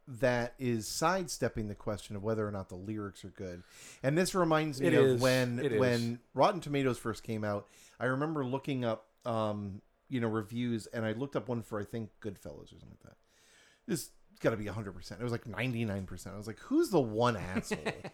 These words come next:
Speaker 2: <laughs>
Speaker 1: who is saying Goodfellas isn't a good fucking movie?" You know what I mean?
Speaker 2: Mm-hmm.
Speaker 1: Or,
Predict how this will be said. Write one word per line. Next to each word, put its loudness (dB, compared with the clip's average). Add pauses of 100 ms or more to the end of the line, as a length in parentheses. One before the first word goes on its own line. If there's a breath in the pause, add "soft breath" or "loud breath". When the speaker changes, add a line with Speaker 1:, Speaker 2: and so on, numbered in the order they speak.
Speaker 2:
<laughs> -18
Speaker 1:
who 6
is 4
saying 4
Goodfellas 2
isn't -4
a -4
good -6
fucking -8
movie?" -12
You -8
know -2
what 2
I 0
mean? -2
Speaker 2:
Mm-hmm. 0
Speaker 1:
Or, -4